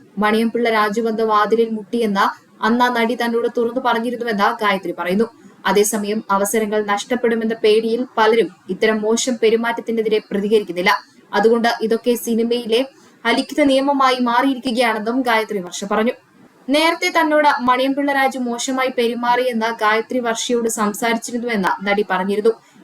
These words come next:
ഇതാണ് ഇപ്പോൾ ഗായത്രി സ്ഥിരീകരിച്ചിരിക്കുന്നത്. ഇത്തരം പ്രശ്നങ്ങൾക്കെതിരെ ആരെങ്കിലും പ്രതികരിച്ചാലും പ്രശ്നമാണ്. പ്രോത്സാഹിപ്പിക്കാൻ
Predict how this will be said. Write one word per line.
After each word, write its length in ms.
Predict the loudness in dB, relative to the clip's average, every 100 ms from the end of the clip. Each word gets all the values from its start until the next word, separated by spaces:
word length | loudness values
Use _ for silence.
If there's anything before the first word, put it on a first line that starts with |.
| -2
ഇതാണ് 520 | 2 4 4 2 0
ഇപ്പോൾ 260 | -2 0
ഗായത്രി 400 | 2 2 2 -2
സ്ഥിരീകരിച്ചിരിക്കുന്നത്. 1000 | -4 -2 -4 0 -2 -2 -4 -4 -2 2 0 0 _ -10
ഇത്തരം 280 | -6 0 0 0
പ്രശ്നങ്ങൾക്കെതിരെ 840 | -4 -2 0 0 2 2 2 2
ആരെങ്കിലും 520 | 2 2 2 0 -4 -2
പ്രതികരിച്ചാലും 800 | 0 0 0 0 0 0 -2 -4
പ്രശ്നമാണ്. 560 | -4 -2 0 2 2 0 -4 _ -4
പ്രോത്സാഹിപ്പിക്കാൻ 920 | 2 2 2 -2 -2 -4 -2 -2 -2